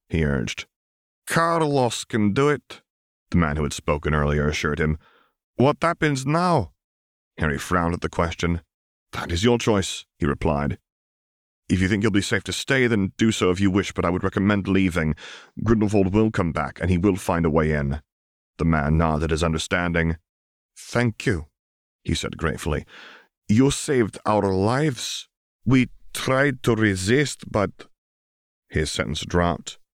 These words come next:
The subject of what had been done to this man and the rest of his people, an understandably difficult one to address. "Who are you?"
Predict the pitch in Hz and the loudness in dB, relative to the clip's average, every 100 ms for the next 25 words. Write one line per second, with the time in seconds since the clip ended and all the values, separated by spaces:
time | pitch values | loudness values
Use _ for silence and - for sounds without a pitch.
0 | _ _ 76 - 87 80 85 78 82 85 | _ _ -2 0 0 0 0 -2 -2 -2
1 | 80 85 78 87 80 82 80 80 - 87 | 0 0 2 2 2 0 0 -2 0 -2
2 | 82 85 85 85 - 82 85 - 95 - | 0 0 0 0 -2 -6 -6 -4 -4 -2
3 | 82 82 82 85 - - 90 90 85 87 | -2 0 0 -2 -4 -2 -2 0 -2 -2
4 | 87 92 90 90 - 90 73 82 80 85 | -2 -4 -2 -2 0 0 0 0 0 2
5 | 87 87 - - _ _ _ _ _ - | 0 -2 -6 -12 _ _ _ _ _ 0
6 | 190 185 605 143 170 196 190 196 175 113 | 2 2 0 0 2 0 2 2 2 -2